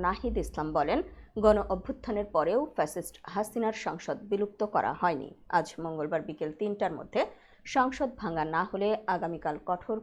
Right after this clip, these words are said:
কর্মসূচি ঘোষণা করা হবে। বিপ্লবী ছাত্র জনতাকে প্রস্তুত থাকার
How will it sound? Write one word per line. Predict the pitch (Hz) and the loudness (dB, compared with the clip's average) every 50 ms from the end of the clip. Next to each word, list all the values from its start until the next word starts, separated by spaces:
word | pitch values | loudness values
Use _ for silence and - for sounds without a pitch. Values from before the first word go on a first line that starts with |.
| - - | -4 -4
কর্মসূচি | 143 143 135 151 - - - - 156 151 - - - | -4 -4 -4 -8 -12 -12 -12 -10 -10 -10 -10 -8 -4
ঘোষণা | - 170 147 - 143 - - - | -4 -4 -2 -4 -6 -8 -6 -6
করা | - - 151 151 | -6 -4 -4 -4
হবে। | 135 - - - - - - - - - - - - - - - | -4 -4 -6 -10 -10 -14 -20 -20 -20 -20 -20 -20 -20 -16 -4 2
বিপ্লবী | 269 269 294 302 330 330 320 330 330 330 - | 4 4 6 8 8 8 8 8 6 2 6
ছাত্র | 294 285 285 285 - 330 349 359 285 | 6 6 6 6 4 2 4 6 6
জনতাকে | 269 233 226 226 233 247 247 262 262 262 262 | 6 6 6 6 4 4 4 6 4 4 4
প্রস্তুত | 208 190 - - 190 180 - - | 2 -2 -2 -4 -6 -6 -4 -2
থাকার | 202 160 - 170 | -2 0 0 0